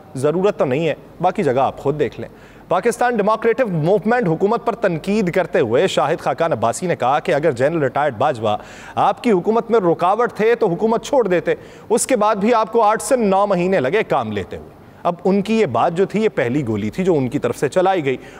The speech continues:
और मियाँ साहब के प्लेटलेट्स कम होने लगे। रहनुमा मुस्लिम लीग नून ने कहा कि चेयरमैन पीटीआई ने तो अपने दौर में एक पैसे का काम नहीं किया, लेकिन हमने क्या काम किए उसकी फहरिस्त भी चेक कर लें।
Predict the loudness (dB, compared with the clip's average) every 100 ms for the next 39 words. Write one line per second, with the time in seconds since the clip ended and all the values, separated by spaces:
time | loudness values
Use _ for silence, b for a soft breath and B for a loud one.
0 | -2 0 2 2 2 2 0 0 -6 2
1 | 0 2 -2 -2 -6 -4 -4 -4 -8 -8
2 | -10 -14 -20 B B B B 0 2 2
3 | 2 0 2 2 2 2 2 2 2 2
4 | 2 0 0 2 0 2 0 2 2 2
5 | 0 0 0 0 2 2 2 2 2 0
6 | 2 0 2 -2 0 0 0 -2 0 0
7 | 2 2 0 0 0 0 0 2 0 2
8 | 0 0 0 -2 -2 B B -2 0 0
9 | 2 2 0 0 -2 -2 0 0 0